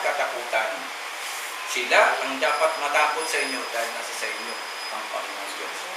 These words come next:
Amen? Pagdi tayo manalangin, dakilang Diyos, salamat sa pagpapaalala mo sa amin sa pamagitan ng Romans chapter eight ng bagay <clears throat> na ito. Kung ikaw ay nasa amin,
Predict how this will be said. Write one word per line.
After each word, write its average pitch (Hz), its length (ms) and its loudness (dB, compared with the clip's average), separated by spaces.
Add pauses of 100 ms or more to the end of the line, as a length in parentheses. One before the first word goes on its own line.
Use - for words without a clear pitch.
Amen? 220 280 6 (420)
Pagdi 123 260 -4
tayo - 180 6 (120)
manalangin, 202 500 4
dakilang 185 460 0
Diyos, 185 200 6 (140)
salamat 208 520 10 (680)
sa - 160 0
pagpapaalala 156 800 6
mo 151 140 -2
sa 147 260 2
amin 131 140 -2
sa - 180 -4
pamagitan 147 480 -2
ng 143 80 0
Romans 147 400 0
chapter 151 380 -2 (100)
eight 135 160 2 (560)
ng 135 120 0 (120)
bagay 139 480 4 (340)
<clears throat> - 460 -8
na 127 80 2
ito. 120 280 0 (760)
Kung - 160 -6
ikaw - 320 10
ay 202 140 10
nasa 196 400 10
amin, 160 260 4